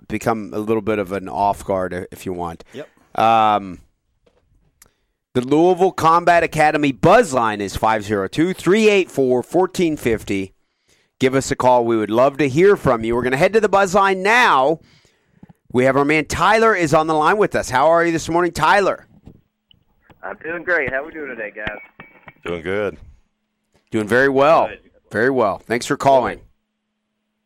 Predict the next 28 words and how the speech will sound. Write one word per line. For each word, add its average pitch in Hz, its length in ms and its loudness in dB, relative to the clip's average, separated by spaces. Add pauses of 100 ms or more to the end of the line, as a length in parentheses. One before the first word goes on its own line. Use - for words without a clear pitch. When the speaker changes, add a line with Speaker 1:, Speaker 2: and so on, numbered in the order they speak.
Speaker 3:
No 123 120 -12
problem. 123 440 -8
Um, 104 280 -10 (120)
I 107 60 -12
wanted 156 320 -14
to 147 60 -18 (100)
hit 147 180 -12
a, 107 160 -12 (180)
uh, 101 260 -14
a, 98 100 -20 (180)
just - 180 -20
quickly 170 380 -12
on 123 140 -8
the 110 140 -10
M 127 100 -12
M 113 160 -10
A 117 140 -10 (100)
fight, 101 280 -12
but 98 160 -16
first, 123 280 -10
while 110 160 -8
y'all 107 240 -6
talking 120 280 -10
about 101 280 -10
the, 87 100 -20 (300)
the - 80 -20
games, 110 360 -8 (420)
um, 95 320 -6